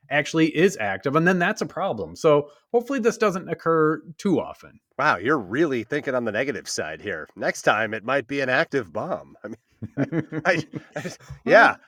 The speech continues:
Speaker 2: I, I, I, I agreed. I hope this doesn't happen very often,
Speaker 1: <laughs>
Speaker 2: but yeah, I, I,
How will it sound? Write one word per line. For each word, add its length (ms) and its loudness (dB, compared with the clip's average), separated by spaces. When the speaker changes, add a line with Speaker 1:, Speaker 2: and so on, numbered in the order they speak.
Speaker 2:
I, 140 4
I, 0 -
I, 360 2
I 80 4
agreed. 600 6
I 160 6
hope 240 6
this 160 0
doesn't 300 6
happen 360 2
very 320 0
often, 460 -4
Speaker 1:
<laughs> 0 -
Speaker 2:
but 180 0
yeah, 240 2
I, 200 2
I, 260 2